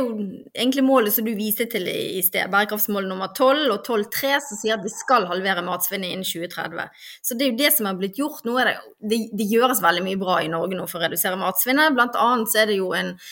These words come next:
bransjeavtale som Matvett, eh, organisasjonen til næringslivet, står bak, eh, der de gjør, eh, ganske mange gode tiltak da for å redusere matsvinnet. Men så har vi også da vært inne og sett på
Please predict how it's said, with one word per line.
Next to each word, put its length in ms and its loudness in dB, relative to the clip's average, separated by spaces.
bransjeavtale 880 2
som 320 -2
Matvett, 800 2
eh, 240 -2
organisasjonen 640 -2
til 80 -4
næringslivet, 560 -2
står 240 -4
bak, 240 -2
eh, 240 2
der 160 4
de 140 -2
gjør, 320 4
eh, 400 0
ganske 320 0
mange 160 2
gode 240 -2
tiltak 320 -6
da 160 -4
for 80 -4
å 80 -4
redusere 320 -4
matsvinnet. 480 -6
Men 80 -6
så 80 -6
har 140 -4
vi 20 -10
også 320 0
da 160 0
vært 160 -8
inne 160 -8
og 80 -6
sett 320 -16
på 80 -6